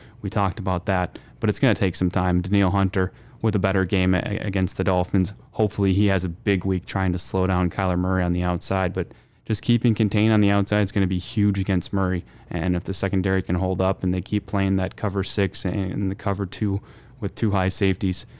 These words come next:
I think they got a good chance to do that and, and just find a way to win each week, 'cause each week is different, and that's what the N F L has really shown this year. And, and Andy, you mentioned a-, about the Packers possibly beating the Bills. I wouldn't hate a money line Packers bet this week.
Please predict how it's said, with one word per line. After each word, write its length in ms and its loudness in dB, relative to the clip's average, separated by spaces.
I 20 -20
think 140 2
they 80 2
got 120 2
a 40 -2
good 140 0
chance 260 0
to 80 -6
do 160 -2
that 200 0
and, 140 -4
and 100 0
just 160 -8
find 240 4
a 60 6
way 120 6
to 80 0
win 240 4
each 300 -2
week, 180 -4
'cause 160 -2
each 180 0
week 200 0
is 100 -2
different, 360 0
and 100 2
that's 320 -2
what 140 -2
the 100 2
N 80 4
F 140 0
L 80 2
has 120 0
really 200 0
shown 320 2
this 220 0
year. 200 0
And, 100 -2
and 140 4
Andy, 240 4
you 160 4
mentioned 480 2
a-, 140 -2
about 360 -2
the 60 -12
Packers 420 0
possibly 460 0
beating 320 2
the 80 4
Bills. 340 2
I 160 -2
wouldn't 340 4
hate 300 0
a 80 -4
money 260 4
line 240 4
Packers 380 0
bet 220 -4
this 220 -4
week. 220 -4